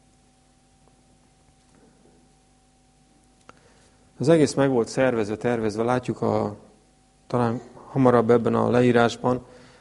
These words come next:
hogy Jézus mondta, hogy vegyenek kardot, vigyenek magukkal. Mert be, be kellett teljesedni az írásoknak, a proféciáknak. Meg volt a terv, ez egy menet-, menetrend szerint megy. Nem egy véletlen, nem csak úgy megtörténik, „Ó, szegény Jézus, mégis elárulták.”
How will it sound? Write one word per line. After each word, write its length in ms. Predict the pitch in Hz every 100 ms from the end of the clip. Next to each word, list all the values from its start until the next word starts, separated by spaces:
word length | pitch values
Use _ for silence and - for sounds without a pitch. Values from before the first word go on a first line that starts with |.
| _
hogy 180 | - 117
Jézus 260 | 131 127
mondta, 300 | - 180 170
hogy 100 | 120
vegyenek 340 | 110 107 107 104
kardot, 400 | - 110 107 -
vigyenek 340 | 107 104 101
magukkal. 580 | - 104 98 - 104 107 _ - - -
Mert 140 | 110
be, 140 | 113 175 - 135
be 140 | 165
kellett 300 | - 120 113
teljesedni 500 | - 123 104 113 110
az 100 | 104
írásoknak, 680 | 123 107 101 - 110 104 104 _ _ _ _
a 60 | -
proféciáknak. 920 | - 139 131 110 - 113 101 - 120
Meg 160 | 147 165
volt 180 | 117 120
a 60 |
terv, 300 | - 131 107
ez 100 | 101 110
egy 100 | 120
menet-, 480 | 160 120 - 120
menetrend 460 | 135 139 107 - 104
szerint 300 | - 107 107
megy. 140 | 110 - - - _
Nem 120 | 131
egy 160 | 151 101
véletlen, 580 | 110 113 113 - 113 110 - - - _ -
nem 140 | 147
csak 220 | 147 -
úgy 80 | 113
megtörténik, 760 | 110 120 - 113 113 110 107
„Ó, 180 | 131 117
szegény 440 | 110 - 107 110 101
Jézus, 520 | 104 110 107 107 -
mégis 420 | 110 120 110 -
elárulták.” 720 | 110 113 110 110 107 113 110